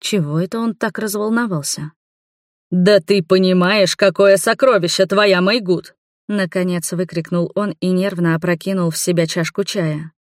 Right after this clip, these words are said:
"А ты её, а ты её на кого учила? Великие журавли, мы с этой девочкой завоюем весь мир!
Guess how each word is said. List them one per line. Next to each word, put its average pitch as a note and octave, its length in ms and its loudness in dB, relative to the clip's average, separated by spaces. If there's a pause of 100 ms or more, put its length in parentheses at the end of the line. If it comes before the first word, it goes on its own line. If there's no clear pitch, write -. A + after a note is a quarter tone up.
(440)
"А A3 140 2
ты - 160 0
её, G#3+ 680 2 (320)
а B3 140 2
ты C#4 100 2
её C4+ 200 4
на C4 100 4
кого C4+ 400 6
учила? F#3 500 0 (320)
Великие G3 800 2
журавли, G3 480 2
мы F#3+ 140 0
с - 100 -4
этой G3+ 240 2
девочкой G3+ 480 2
завоюем A3 580 2
весь A#3 260 0
мир! E3+ 300 -2